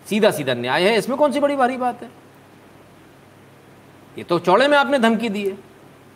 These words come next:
इतना सीधा सा रास्ता है, इसको इतना घुमाने की आवश्यकता नहीं है। खैर, "सर, आप पार्टी ने दिल्ली में बर्बाद कर दिया पंजाब।" सर, आ रहा हूँ, आ रहा हूँ, उस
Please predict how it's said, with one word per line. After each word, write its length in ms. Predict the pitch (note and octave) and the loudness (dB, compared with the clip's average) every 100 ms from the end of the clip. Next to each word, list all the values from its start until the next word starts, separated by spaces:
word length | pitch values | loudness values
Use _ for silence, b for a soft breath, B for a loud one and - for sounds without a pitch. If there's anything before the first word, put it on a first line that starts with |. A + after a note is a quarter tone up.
| - - - | -20 -20 -20
इतना 260 | - F3+ A#3 | -6 -2 0
सीधा 300 | G#3+ G3 G#3 | 0 2 2
सा 120 | A3+ | 4
रास्ता 340 | A3+ G3 - | 2 -2 -6
है, 100 | A#3+ | -10
इसको 200 | G#3+ A#3 | -6 -2
इतना 240 | D#3 D3+ F#3+ | -2 -2 -4
घुमाने 320 | C#3+ C#3+ F3+ | -2 -2 -2
की 100 | G#3+ | -2
आवश्यकता 420 | D3+ A#2 C#3 A3+ | -4 -6 -6 -2
नहीं 200 | C4+ E4+ | 0 0
है। 80 | A#3 - - - - - - - - - - - - - - - - - - - - - - - - - - | -2 -10 -20 -20 -20 -20 -20 -20 -20 -20 -20 -20 -20 -20 -20 -20 -20 -20 -20 -20 -20 -20 -20 -20 -20 -10 -2
खैर, 260 | - - - - - - - - - - - - - - - - - - - - - - - - - - - - - - - - - - - - - - - - - - | -2 -2 -12 -20 -20 -20 -20 -20 -20 -20 -20 -20 -20 -20 -20 -20 -20 -20 -20 -20 -20 -20 -20 -20 -20 -20 -20 -20 -20 -20 -20 -20 -20 -20 -20 -20 -20 -20 -20 -20 -20 -4
"सर, 120 | D#3+ | 0
आप 240 | F3 F3+ F3+ | 4 2 2
पार्टी 300 | E3+ E3 F3 | 0 0 -2
ने 140 | F3+ | -2
दिल्ली 320 | F3 E3+ F3 F3 | -2 0 0 0
में 160 | F3 | -2
बर्बाद 320 | E3 E3 E3+ E3 | -2 0 0 -2
कर 80 | C#3 | -4
दिया 160 | E3 | -4
पंजाब।" 380 | D#3+ D#3 D#3 D#3+ | -4 -2 -2 -2
सर, 180 | D#3 D#3+ | -4 0
आ 140 | C#3+ | 0
रहा 100 | D3+ | 0
हूँ, 100 | D#3+ | -4
आ 60 | C3+ | -8
रहा 100 | C#3+ | -10
हूँ, 80 | |
उस 100 | C#3+ | -12